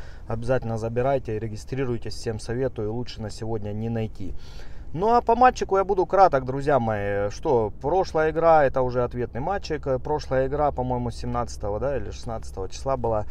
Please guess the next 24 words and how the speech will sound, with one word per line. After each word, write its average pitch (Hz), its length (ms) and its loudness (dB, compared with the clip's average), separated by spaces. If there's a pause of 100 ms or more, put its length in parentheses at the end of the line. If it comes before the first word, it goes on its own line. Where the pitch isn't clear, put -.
(520)
А, 113 840 0
закончилась 135 600 0
со - 140 -6
счётом 131 480 0
два 156 240 4
ноль 170 300 0
в - 80 -8
пользу 123 400 -2
Ливерпуля. 143 720 2 (440)
Но 127 520 -2
я 151 300 2
всё-таки 135 720 -2
не 135 300 -4
думаю, 135 340 -2
что 120 160 -4
это 117 140 -2
показатель 120 560 -2
того, 139 300 -2
что 117 420 -2
Интер, 120 480 -2 (100)
а, 107 760 -2
намного 120 440 0
слабее 123 480 0
Ливерпуля. 117 640 -2